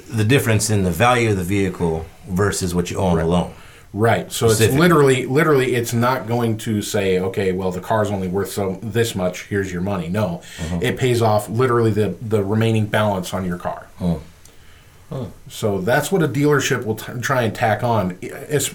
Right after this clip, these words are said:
Speaker 2: and you may not even realize that you already have this through your insurance company. And if you don't, add that on before you go to, to a car dealership, because it'll be cheaper at your insurance company than it will be at a dealership.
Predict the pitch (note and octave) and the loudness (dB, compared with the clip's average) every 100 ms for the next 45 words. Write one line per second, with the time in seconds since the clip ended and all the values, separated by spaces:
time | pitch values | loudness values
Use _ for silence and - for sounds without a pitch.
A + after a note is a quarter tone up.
0 | - D#3 D#3 C#3+ F3 E3 E3 F3 F3+ E3+ | -4 0 0 2 4 6 8 8 8 6
1 | E3+ D3 C#3 D3+ B2 A2+ A#2+ A#2 B2 A2+ | 6 4 2 2 2 0 -2 0 2 0
2 | - C3 B2+ G#2+ F#2+ - G#2 G2+ F#2+ G2+ | -2 -2 0 -2 -4 -4 -4 -2 -2 -2
3 | G2+ F2+ E2 - E2 - E2 - - - | -4 -4 -6 -8 -12 -12 -16 -20 -20 -20
4 | - - - - - - A#2 A#2+ A#2+ A#2 | -20 -20 -20 -20 -20 -8 -2 -2 0 2
5 | C3+ F3 G#3+ - - - - - - - | 4 4 2 -6 -20 -20 -20 -20 -10 0
6 | C#3+ C#3 C#3+ C3+ C#3+ C3 A#2 C3 A#2 A2+ | 2 4 4 4 4 2 2 2 2 2
7 | A#2 A2 G#2+ F2 - - - - - - | 4 4 2 -2 -12 -20 -20 -20 -20 -20
8 | - - - - - A#2+ A2 G2 G#2+ - | -20 -20 -20 -20 -8 -2 -2 -2 -6 -2
9 | A2 F#2 A#2 A2+ F#2+ F2 E2+ F2+ - F#2 | -2 -2 0 0 0 -4 -4 -8 -8 -2
10 | A2 G2+ - C3 A#2 A2+ A2 - F#3+ G2+ | -2 -2 -4 -4 -2 0 -2 -2 -2 0
11 | G#2 A2+ - - - - A#2 A2+ A2 A2+ | -2 -4 -12 -20 -20 -4 -4 0 0 0
12 | A2 G#2+ F#2 - F2+ E2+ F2 F2 F2 F2+ | 0 -2 -2 -2 -4 -2 -2 -2 -4 -4
13 | F2+ F2 D#2+ F2+ E2+ - - | -2 -4 -4 -6 -6 -8 -12